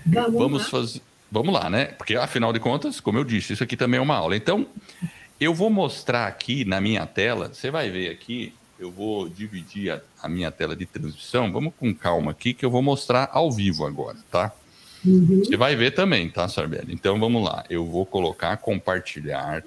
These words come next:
Speaker 2: tela. Então, eu vou, eu vou compartilhar a minha área de trabalho, que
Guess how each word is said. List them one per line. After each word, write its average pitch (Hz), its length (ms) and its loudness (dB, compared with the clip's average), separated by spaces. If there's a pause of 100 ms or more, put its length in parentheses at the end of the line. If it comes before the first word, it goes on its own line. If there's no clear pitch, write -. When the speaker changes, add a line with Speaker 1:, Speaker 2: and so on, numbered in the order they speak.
Speaker 2:
tela. 80 480 -8
Então, 95 280 -6
eu 92 40 -4
vou, 95 320 -6 (640)
eu - 100 -12
vou 95 180 -10 (140)
compartilhar 113 640 -2
a 98 60 0
minha 98 240 2
área 95 180 0
de 95 100 -4
trabalho, 80 680 -4 (600)
que 113 300 -2